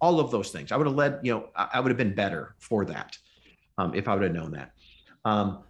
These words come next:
the other thing is, and maybe this is just per-, personally, and I mentioned this earlier, the job is not more important than who I am and what, what I was called to be. I was called to be a Christ follower, to be an amazing husband, to lead my family, to be a great father.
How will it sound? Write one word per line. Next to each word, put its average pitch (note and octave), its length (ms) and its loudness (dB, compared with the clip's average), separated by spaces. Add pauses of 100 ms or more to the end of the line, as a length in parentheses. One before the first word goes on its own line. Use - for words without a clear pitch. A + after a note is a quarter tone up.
(120)
the A#2+ 160 4
other F#3+ 300 2
thing A2 260 0
is, G#2 340 -2 (220)
and C#3+ 120 0
maybe D#3 200 2
this C#3 160 2
is A#2 60 -4
just A2 200 -4
per-, G#2 100 -8
personally, - 460 -4 (340)
and A2 80 2
I G#2+ 80 2
mentioned G#2+ 300 0
this G2 80 -4
earlier, F2+ 240 -4 (760)
the A#2 80 0
job A#2+ 460 0
is G#2+ 140 0
not G#2 180 2
more G#2 140 0
important F2+ 420 -4
than F2 140 -2
who D#2+ 180 -6
I D2 120 -8
am - 260 -14 (240)
and F#2 180 -4
what, - 360 -6
what F#2+ 200 -6
I F#2 80 -2
was F2+ 140 -6
called E2+ 240 -6
to - 60 -14
be. C#2 260 -10
I A2 80 0
was A2+ 120 0
called G#2+ 200 0
to F2 60 -2
be F#2+ 100 0
a F2 40 -4
Christ A2 320 -2
follower, A#2 540 2 (840)
to A#2 60 -2
be G#2 180 4
an G2+ 60 4
amazing G2+ 380 0
husband, F#2+ 680 -4 (300)
to G2+ 80 -4
lead G#2 200 0
my A2 140 0
family, F2+ 640 -6 (220)
to - 80 -18
be G2 120 0
a F2+ 40 -4
great F2+ 240 -2
father. D#2+ 540 -6